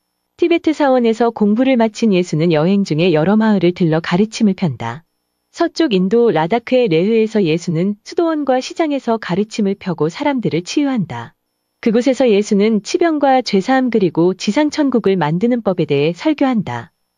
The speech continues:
예수는 인도 카슈미르 골짜기에서 낙타를 타고 대상행렬과 함께 파키스탄의 라호르로 이동한다.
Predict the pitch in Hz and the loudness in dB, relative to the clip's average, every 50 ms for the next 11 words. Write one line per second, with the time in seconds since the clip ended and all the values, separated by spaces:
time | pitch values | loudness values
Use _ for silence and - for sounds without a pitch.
0 | _ _ _ _ - 190 196 214 - 269 247 262 269 240 165 180 202 220 277 277 | _ _ _ _ 0 0 0 2 2 2 2 2 2 2 2 2 2 2 4 4
1 | 254 196 - - 302 330 - - 339 302 294 285 277 262 - 214 202 196 - 214 | 2 2 0 0 -4 -4 0 0 0 2 2 2 0 2 2 0 0 2 0 -2
2 | 202 180 185 165 165 160 - 196 196 185 151 156 - _ - 262 254 254 - - | 0 2 2 0 0 2 0 0 2 2 0 -2 -2 _ -2 0 0 0 0 -2
3 | 214 175 - 156 160 170 165 185 180 180 - 285 277 277 262 254 240 226 208 196 | -4 -2 0 0 0 0 0 -2 -2 0 0 0 0 0 2 2 2 2 2 2
4 | 202 202 196 180 165 - 180 202 220 220 - - 359 - - 330 - _ - 285 | 2 0 0 -2 -2 0 0 0 0 -2 -4 -8 -4 -2 -2 -4 -4 _ -6 -2
5 | 269 240 247 247 220 151 151 160 180 208 233 226 233 175 147 135 175 175 240 233 | 0 2 2 2 2 2 0 0 0 0 0 -2 0 -2 0 -2 0 0 0 0
6 | 220 220 165 - 120 117 117 120 - | 0 -2 -2 -4 -8 -12 -12 -14 -18